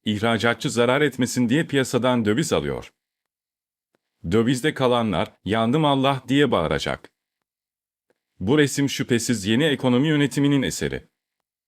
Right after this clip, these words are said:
Peki soruyorum size, bu ekibi kim seçti, onlara kim tam destek verdi? "Olmasaydı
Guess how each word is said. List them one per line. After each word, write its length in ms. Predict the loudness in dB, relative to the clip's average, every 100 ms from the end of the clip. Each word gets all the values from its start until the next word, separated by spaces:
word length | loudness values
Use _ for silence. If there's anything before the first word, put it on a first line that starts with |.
| _ _ _ _ _ -6
Peki 260 | -4 -2
soruyorum 480 | 0 2 4 2 0
size, 400 | -2 -2 0 0
bu 120 | 0
ekibi 320 | 0 -2 -4
kim 200 | -2 -2
seçti, 580 | -2 -4 -4 -4 -4 -6 _
onlara 440 | -2 0 2 2
kim 220 | 0 -4 -2
tam 280 | -2 0
destek 420 | 0 0 -2 -4 -4
verdi? 380 | -4 -6 -10 -14 _ _ _ _ _ _ _ _ _ _ _ _
"Olmasaydı 840 | 2 4 2 0 0 -2 -2 -4